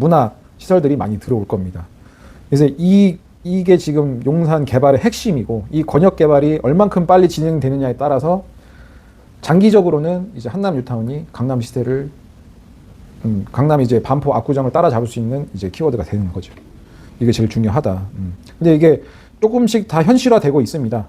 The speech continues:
지금 아직 구체적으로 계획만 나와 있는 것도 있지만 현실화되는 것들이 점점 많아지고 있습니다. 음. 그리고 가장 중요한 거는 이 한남 뉴타운 주변에 한남 더일, 나인원 한남, 이 아페르 한강 이런 것들이 지금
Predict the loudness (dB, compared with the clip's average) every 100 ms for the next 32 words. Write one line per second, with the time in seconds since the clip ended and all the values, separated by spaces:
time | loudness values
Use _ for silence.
0 | -10 -6 -2 0 0 -2 -6 -18 -10 -2
1 | 2 4 4 4 2 2 4 4 4 2
2 | 2 2 0 -4 -6 -8 -6 -4 -4 -4
3 | -4 0 2 2 0 0 0 -2 -2 -2
4 | 0 0 -2 -4 -8 -10 -10 -12 -14 -16
5 | -14 -14 -16 -20 -20 -20 -6 -4 0 4
6 | 4 4 2 4 4 2 2 4 2 0
7 | -2 -2 -2 -6 -8 0 2 2 0 -2
8 | 0 0 0 -2 -4 -10 -20 -20 -20 -20
9 | -20 -18 -18 -20 -20 -20 -20 -4 2 4
10 | 4 4 2 -2 -14 _ _ -20 -6 0
11 | 2 4 4 2 -2 -4 -10 -20 _ _
12 | -20 -20 -20 -20 -20 -20 -20 -20 -20 -20
13 | -8 0 0 2 4 2 2 0 -2 0
14 | 2 4 4 2 0 0 -4 -4 -6